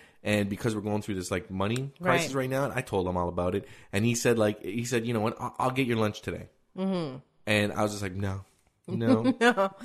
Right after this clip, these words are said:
Speaker 1: I, I, I, and I'm not kidding. I'd rather not eat a lunch than, um,
Speaker 2: Or than
Speaker 1: borrow
Speaker 2: or ha-,
Speaker 1: ten
Speaker 2: or
Speaker 1: to
Speaker 2: owe.
Speaker 1: fifteen dollars.
Speaker 2: Right,
Speaker 1: Yeah.
Speaker 2: right,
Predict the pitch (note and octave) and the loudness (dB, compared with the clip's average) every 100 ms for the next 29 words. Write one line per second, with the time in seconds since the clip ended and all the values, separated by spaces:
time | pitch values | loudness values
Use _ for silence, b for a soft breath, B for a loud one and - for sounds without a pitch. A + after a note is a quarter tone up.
0 | C4+ A#2 A2+ - A2+ - A#2 - A2+ A2 | -2 0 0 0 -2 -2 -2 0 2 4
1 | A2 A#2+ A#2 B2 A2 E2+ B B B G#2+ | 4 2 0 0 0 -2 B B B 0
2 | A2 A#2+ A#2+ A#2 A2+ A2 A2+ - A2 G#2+ | 4 6 6 4 2 4 4 2 2 2
3 | G2+ G2 F2+ - - G2 G2 F#2+ F#2 F#2 | 4 2 0 -6 -12 -4 0 2 2 0
4 | F#2 - G2 F#2 F2+ F2+ F2 E3+ - D#3+ | -2 -4 -2 0 0 -2 -2 -4 -4 -4
5 | E3+ D#3+ D#3 A#2 G#2+ G#2 F#2+ F#2 B B | -2 -2 0 4 6 8 4 0 B B
6 | - F3 A#2 G#2+ G#2+ E3+ G2+ - G2+ F#2 | -6 0 4 4 4 2 2 2 2 0
7 | G#2 F#2+ F2+ F2 F2+ F2 E3+ D3+ D3 G2 | -2 0 2 2 0 -4 -4 -4 -4 0
8 | F#2 D2 | 0 0